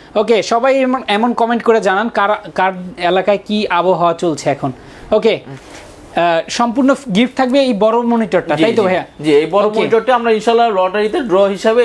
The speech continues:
Speaker 2: এই, আর শেয়ার যে বেশি করবে,
Speaker 1: হ্যাঁ, হ্যাঁ, হ্যাঁ।
Speaker 2: তা তো বললাম, এক হাজার টাকা ঈদ সালামি হিসাবে পেয়ে যাবেন
Speaker 1: পেয়ে
Speaker 2: ইনশাআল্লাহ।
Speaker 1: যাবেন।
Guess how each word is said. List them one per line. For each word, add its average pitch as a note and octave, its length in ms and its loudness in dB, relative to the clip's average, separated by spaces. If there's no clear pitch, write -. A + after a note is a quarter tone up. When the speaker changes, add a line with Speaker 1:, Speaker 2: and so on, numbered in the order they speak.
Speaker 2:
এই, F#3+ 60 -2
আর D3 80 0
শেয়ার G#3 280 2
যে G#3 160 2
বেশি A3 260 -2
করবে, F#3+ 260 0
Speaker 1:
হ্যাঁ, G#3+ 140 0
হ্যাঁ, F#3 140 -2
হ্যাঁ। D3+ 220 -6
Speaker 2:
তা G3 100 0
তো G3+ 100 0
বললাম, G3+ 280 2
এক E3 120 -10
হাজার G3 220 0
টাকা A3 200 -2
ঈদ F#3+ 140 -4
সালামি F#3 320 2
হিসাবে F#3 280 0
পেয়ে D#3 180 2
যাবেন B2+ 180 0
Speaker 1:
পেয়ে - 0 -
Speaker 2:
ইনশাআল্লাহ। G3 320 2
Speaker 1:
যাবেন। C#3 220 0